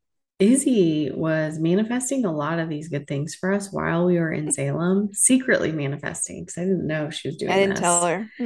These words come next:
Speaker 1: She was
Speaker 2: Mm-mm.
Speaker 1: basically <laughs> casting spells while we were there, left and right.
Speaker 2: Casting spells.
Speaker 1: And
Speaker 2: She did, she did see me do things with my hands, and she's like, "What are you doing?"
Speaker 1: <laughs>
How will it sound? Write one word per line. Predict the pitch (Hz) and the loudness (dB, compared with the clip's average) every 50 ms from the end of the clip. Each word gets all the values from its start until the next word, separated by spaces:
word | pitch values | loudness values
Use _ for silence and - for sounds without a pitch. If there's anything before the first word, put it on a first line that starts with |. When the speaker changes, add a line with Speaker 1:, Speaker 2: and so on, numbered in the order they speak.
| 208 - | -6 -2
Speaker 1:
She | 190 196 226 | 2 4 4
was | 202 180 | 6 6
Speaker 2:
Mm-mm. | |
Speaker 1:
basically | 190 247 285 302 - - 208 185 160 147 - | 6 6 6 6 6 6 6 6 6 4 0
<laughs> | - | -2
casting | - - 185 175 175 - - - 185 165 175 | 0 0 0 0 0 -2 0 0 0 2 2
spells | 180 - - 185 185 185 170 160 170 - - | 0 0 2 2 2 2 2 0 -2 -2 2
while | - 202 185 165 | 4 6 6 6
we | 175 175 | 6 2
were | 165 165 156 | 2 0 -2
there, | 151 151 151 135 - | -2 -2 -2 -2 -2
left | 170 175 185 180 - - 170 | 0 0 0 -2 -4 -6 -6
and | 156 151 | -4 -4
right. | 156 160 175 175 165 - 190 196 202 - - - 359 370 359 - - - - - 427 | -2 -2 -2 -2 -2 -2 -4 -6 -8 -10 -12 -10 -10 -10 -10 -14 -16 -12 -2 2 4
Speaker 2:
Casting | 392 440 453 - - 440 427 415 | 6 6 4 4 4 4 4 4
spells. | 415 - - - _ - 370 359 381 | 2 -8 -20 -10 _ 2 2 4 6
Speaker 1:
And | 381 226 226 226 226 226 220 214 208 202 | 6 6 6 4 4 4 2 2 2 2
Speaker 2:
She | - 294 294 - - | 4 4 4 4 6
did, | - 262 269 247 - - | 8 6 6 6 4 2
she | - 269 254 | 4 4 6
did | 214 240 240 269 269 | 8 6 6 4 4
see | - 302 240 | 0 0 0
me | 226 220 202 | 0 0 -2
do | 180 196 202 196 | -2 -2 0 0
things | - 196 202 - | 0 0 0 -2
with | 214 190 - | -4 -4 -4
my | 190 180 | -4 -4
hands, | 185 180 180 190 208 | -2 -2 -2 -4 -4
and | 190 190 - - | -6 -8 -8 -8
she's | - 185 175 | -8 -6 -4
like, | 180 175 | -4 -2
"What | 180 | -2
are | 180 | -2
you | 185 | 0
doing?" | 175 - - - 202 - _ _ _ - | 0 0 -2 -4 -6 -8 _ _ _ 0
Speaker 1:
<laughs> | - 208 | 0 0